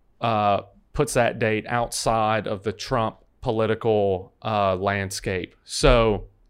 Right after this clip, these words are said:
um, we, there might be some, uh, some foolery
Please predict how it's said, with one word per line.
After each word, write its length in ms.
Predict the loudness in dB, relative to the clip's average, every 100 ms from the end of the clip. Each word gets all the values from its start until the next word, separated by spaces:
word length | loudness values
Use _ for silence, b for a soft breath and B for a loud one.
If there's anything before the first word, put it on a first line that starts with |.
| _ _ _ _ -20 -16 -14 0
um, 540 | 2 4 4 2 -2
we, 640 | -8 -6 -2 0 0 -2 -6 _ _ _ _ _ _ _ _ -2
there 160 | 0
might 320 | 4 4 4
be 360 | 4 4 4 0
some, 760 | -4 0 2 4 2 -2 -6 -8 -4
uh, 640 | 0 0 0 0 -2 -4
some 240 | -4 -4
foolery 760 | -2 0 2 2 0 0 -2